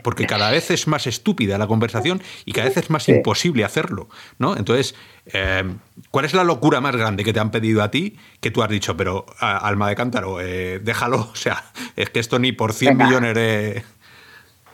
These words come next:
Speaker 2: Venga, vamos, esa, hay dos, hay dos y, y nos divirtieron mucho. Y,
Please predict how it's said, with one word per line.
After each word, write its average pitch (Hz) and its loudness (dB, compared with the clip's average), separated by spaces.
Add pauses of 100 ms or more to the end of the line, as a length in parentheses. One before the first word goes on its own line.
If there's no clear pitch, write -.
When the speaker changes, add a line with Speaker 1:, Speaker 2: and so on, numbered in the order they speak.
(140)
Speaker 2:
Venga, 139 8
vamos, 127 4
esa, 127 4
hay - 6
dos, 113 4
hay 123 4
dos 143 6
y, 139 8
y 120 6
nos 120 8
divirtieron 127 8
mucho. 127 4 (100)
Y, 123 6